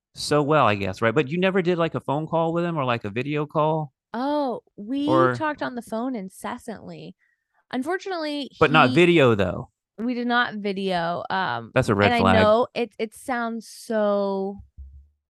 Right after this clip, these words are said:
Speaker 2: easy to, like, judge it on the other side. I totally get it. I've been there. I've watched Catfish a number of times, uh, the, the show. But at the time, this individual was highly manipulative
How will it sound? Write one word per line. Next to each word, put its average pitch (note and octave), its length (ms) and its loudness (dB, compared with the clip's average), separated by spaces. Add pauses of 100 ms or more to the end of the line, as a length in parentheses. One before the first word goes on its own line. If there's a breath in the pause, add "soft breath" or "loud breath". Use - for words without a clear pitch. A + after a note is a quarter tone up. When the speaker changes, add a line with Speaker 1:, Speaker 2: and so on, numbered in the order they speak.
(180)
Speaker 2:
easy G#3 580 -6
to, G#3 180 -6
like, E3 260 -4 (920)
judge F#3+ 380 -2
it G3 200 -6 (300)
on F#3+ 140 -4
the F#3 100 -4
other F3+ 160 -6
side. F3+ 300 -2
I F#3+ 80 -2
totally F3+ 320 -4
get F3 160 -6
it. F#3 120 -2
I've F3+ 160 -4
been F3 180 -4
there. F3+ 180 -4
I've F#3 120 -6
watched F3 460 -4
Catfish G3 540 -6
a - 40 -10
number F#3+ 300 -6
of F#3+ 80 -10
times, G3+ 480 -8 (540)
uh, F#3 180 -6
the, F#3 360 -4
the G3 140 -8
show. F#3+ 440 -2 (400)
But A3 80 0
at A3 140 -2
the G#3+ 80 -8
time, G#3+ 640 -2 (680)
this G#3+ 360 -6
individual G3 600 -4
was F#3+ 140 -6
highly F3+ 560 -2
manipulative F#3+ 800 -2